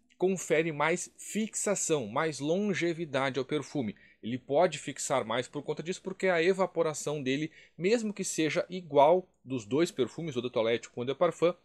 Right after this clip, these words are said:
ele vai ter mais óleos essenciais pra evaporar, então vai ter um perfume que vai durar mais tempo. Mas isso não é uma regra. As notas olfativas influenciam muito mais que a concentração dos óleos essenciais. Notas como baunilha,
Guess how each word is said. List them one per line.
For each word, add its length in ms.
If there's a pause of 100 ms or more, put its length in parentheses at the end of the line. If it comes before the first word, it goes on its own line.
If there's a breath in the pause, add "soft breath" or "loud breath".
(340 loud breath)
ele 160
vai 140
ter 160
mais 400
óleos 200
essenciais 540
pra 140
evaporar, 440
então 300
vai 220 (120)
ter 140
um 80
perfume 380
que 80
vai 200 (340 soft breath)
durar 460
mais 240
tempo. 300
Mas 200
isso 200
não 460
é 260
uma 180
regra. 380 (260)
As 240
notas 520
olfativas 640 (240)
influenciam 640
muito 560
mais 460 (340 loud breath)
que 80
a 80
concentração 800
dos 180
óleos 240
essenciais. 640 (300 loud breath)
Notas 200
como 200
baunilha, 680